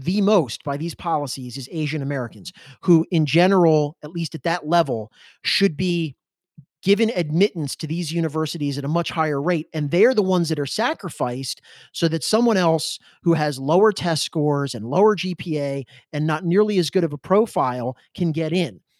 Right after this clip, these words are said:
For some reason, no one has ever taken up the standard on behalf of the Asian Americans and said, "Hey," <laughs> like, for instance, I don't know, the A C L U, right, who purport to care about these sorts of things. But there's another important point that goes to this stigma.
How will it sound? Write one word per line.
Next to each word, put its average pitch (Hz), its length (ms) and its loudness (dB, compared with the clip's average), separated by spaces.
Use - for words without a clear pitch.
For 175 120 -2
some 214 280 2
reason, 208 400 2
no 196 140 6
one 254 120 2
has 220 120 -2
ever 208 160 -2
taken 190 300 -4
up 185 120 -6
the - 60 -12
standard 185 480 0
on 147 140 0
behalf 160 340 -4
of 147 80 -8
the 151 160 -6
Asian 170 300 0
Americans 160 500 -2
and 139 140 -4
said, 147 320 -2
"Hey," 220 260 2
<laughs> - 1000 -16
like, 202 200 4
for 190 140 4
instance, 220 360 0
I 175 80 4
don't 220 120 2
know, 175 180 2
the 151 160 -2
A 170 80 2
C 185 220 0
L 170 120 4
U, 226 440 4
right, 196 280 2
who 190 120 2
purport 180 480 -2
to 151 60 -10
care 220 320 -4
about 175 280 -4
these 160 200 -10
sorts 160 260 -6
of - 60 -20
things. 156 300 -6
But 202 120 0
there's 220 180 -4
another 277 340 0
important 208 480 -4
point 214 300 -6
that 147 140 -12
goes 175 220 0
to 156 120 -10
this 139 160 -8
stigma. 170 520 -10